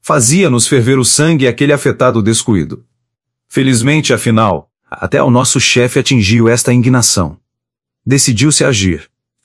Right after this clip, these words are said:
Havia um meio de rápido emprego e deste lançamos mão.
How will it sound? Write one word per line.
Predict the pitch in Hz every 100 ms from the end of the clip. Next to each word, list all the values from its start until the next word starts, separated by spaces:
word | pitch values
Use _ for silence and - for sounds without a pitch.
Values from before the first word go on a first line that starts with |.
| _ _
Havia | 190 147 165
um | 131
meio | 120 143
de | 123
rápido | 98 113 110 104
emprego | 95 95 107 104 85
e | 82
deste | 90 107 104 123
lançamos | 113 101 120 110 101
mão. | 92 80